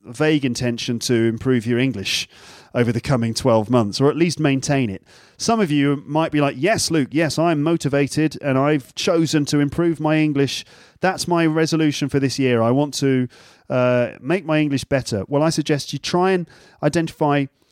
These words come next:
like, what's your profile of English like in terms of listening, speaking, reading, writing, pronunciation, um, you know, s-, specific situations. Like, is it e-, English for,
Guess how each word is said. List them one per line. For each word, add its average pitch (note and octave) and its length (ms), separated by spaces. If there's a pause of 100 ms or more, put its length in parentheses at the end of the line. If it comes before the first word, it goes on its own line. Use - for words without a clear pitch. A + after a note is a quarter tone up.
(460)
like, C3 260 (140)
what's D#3 300
your F#3 120
profile D3+ 720
of C3 80
English C#3+ 380
like A#2+ 340
in B2+ 80
terms C3 320
of A2+ 120
listening, C#3+ 420
speaking, C#3+ 500
reading, C#3 400
writing, C3+ 580 (280)
pronunciation, C#3 960 (340)
um, A#2 760
you C3+ 100
know, B2+ 300 (360)
s-, - 380
specific - 640
situations. D#3 920
Like, C3+ 180
is C3+ 140
it D3 160 (320)
e-, D#3 240
English D3+ 380
for, C#3+ 360